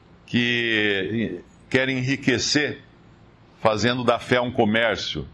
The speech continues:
ou comer-, comercializando a fé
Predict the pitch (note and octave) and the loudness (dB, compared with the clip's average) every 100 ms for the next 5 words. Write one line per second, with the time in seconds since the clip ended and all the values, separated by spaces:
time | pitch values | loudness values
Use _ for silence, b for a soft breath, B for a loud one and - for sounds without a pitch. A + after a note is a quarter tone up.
0 | - - F#2 F#2+ G#2+ G#2+ G#2+ F#2 - B | -16 -2 0 0 0 2 2 0 -4 B
1 | - G2+ A2+ A2+ B2 A#2+ G2+ F#2+ B2 A2+ | -4 0 0 2 2 2 0 2 2 2
2 | G2 - B2+ A2+ | 0 2 0 0